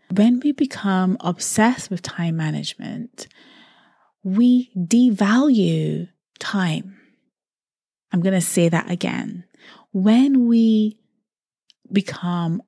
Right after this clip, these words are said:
obsessed with perfecting time management, particularly as scholarly mamas who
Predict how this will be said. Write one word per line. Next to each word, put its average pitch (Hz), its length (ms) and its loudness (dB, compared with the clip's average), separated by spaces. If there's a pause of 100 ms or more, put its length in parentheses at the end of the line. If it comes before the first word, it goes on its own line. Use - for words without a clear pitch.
obsessed - 1040 -2 (340)
with 180 380 0 (260)
perfecting - 960 -4 (100)
time 226 480 2
management, - 800 -6 (680)
particularly 180 1300 0
as 185 600 2 (760)
scholarly 214 680 2
mamas 165 600 2
who 170 320 0